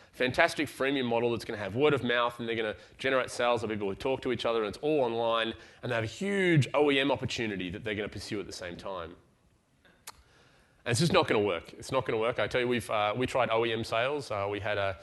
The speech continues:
expensive three hundred thousand dollar ex Veritas, uh, uh, sales guy who was the best in the business to do O E M sales for us, and it completely failed, um, because O E M guys want two-year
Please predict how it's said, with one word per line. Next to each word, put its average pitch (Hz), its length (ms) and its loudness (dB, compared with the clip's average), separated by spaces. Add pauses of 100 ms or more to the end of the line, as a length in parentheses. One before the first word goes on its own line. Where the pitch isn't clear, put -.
(120)
expensive 120 520 -4
three 117 160 -2
hundred 110 180 -2
thousand 110 300 0
dollar 104 340 0
ex - 220 -4
Veritas, 104 720 -2
uh, 95 420 -2 (420)
uh, 87 280 -8
sales 120 400 0
guy 143 260 0
who 120 140 -2
was 101 160 -4
the 101 80 -2
best 110 380 0
in 113 120 -6
the 104 60 -2
business 120 640 -4
to - 100 -8
do 104 120 -2
O 101 140 0
E 101 80 0
M 98 100 -4
sales 101 320 -2
for 135 140 -6
us, 147 240 -6 (300)
and 104 100 -2
it 104 60 -6
completely 123 380 0
failed, 87 420 -6 (440)
um, 98 360 0
because 107 600 0
O 117 120 4
E 120 80 4
M 123 100 2
guys 110 380 2
want 107 500 -4
two-year 120 380 -2